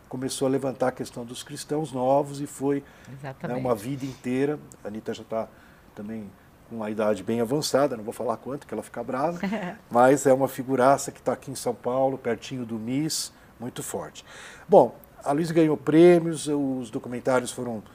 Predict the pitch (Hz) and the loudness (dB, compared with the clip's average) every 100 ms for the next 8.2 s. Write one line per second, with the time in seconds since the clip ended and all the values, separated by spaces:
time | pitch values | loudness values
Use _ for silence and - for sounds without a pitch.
0 | - - - 101 101 101 98 95 90 - | -20 -20 -8 -4 -4 -4 -6 -8 -10 -8
1 | 123 107 92 117 101 104 107 117 117 110 | -6 -6 0 0 0 -10 0 2 2 0
2 | 107 - - - - 139 104 107 107 107 | -2 -4 -6 -14 -20 -14 -8 -6 -6 -6
3 | 107 104 104 98 98 - - - 110 - | -8 -8 -8 -10 -12 -18 -20 -12 -12 -4
4 | - 143 143 131 - - 101 120 139 127 | 6 8 8 4 -4 -6 -2 0 0 -2
5 | 110 101 104 - 123 160 156 175 190 214 | -4 -6 -8 -6 -4 -2 0 0 0 -4
6 | - - - - 185 214 220 214 196 147 | -6 -20 -20 -14 2 8 10 8 6 -2
7 | 135 139 160 143 165 165 151 165 180 190 | -4 -2 -2 -2 -4 0 4 8 8 6
8 | 160 | 0